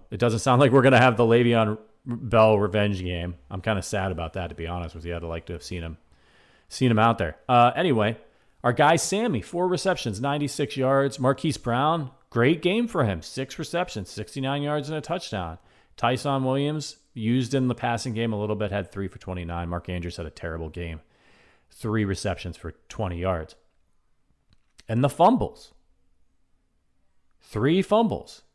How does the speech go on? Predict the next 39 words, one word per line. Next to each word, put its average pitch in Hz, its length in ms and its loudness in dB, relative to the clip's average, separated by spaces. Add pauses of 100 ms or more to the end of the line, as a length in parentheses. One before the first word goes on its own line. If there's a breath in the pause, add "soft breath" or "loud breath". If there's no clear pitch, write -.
(140)
for - 200 -8
Lamar 123 300 0
Jackson. 131 440 -2
Lost 117 360 2
two 185 160 2
of 170 80 -2
them. 85 120 -8
Cost 123 360 2
him 151 120 -4
the 151 40 -4
game. 147 280 -4 (1080)
They've 139 160 2
got 185 180 8
some 175 140 0
dogs 156 320 6
on 156 140 0
defense 156 440 -2
over 147 140 2
there 147 100 4
I'm 127 80 2
a - 20 0
little 131 140 4
bit 127 160 -2
concerned 123 420 -2
about. 120 420 0
Patrick - 360 -2
Queen, 131 480 -2 (600)
he's 123 220 0
awesome. 120 520 0 (220)
He 123 120 -4
had 120 80 2
a 123 40 -2
sack. 117 500 -4 (1400)
He 127 100 -4
had 127 80 0
a - 20 0
Q 123 220 0
B 113 160 0
hit. 110 360 -2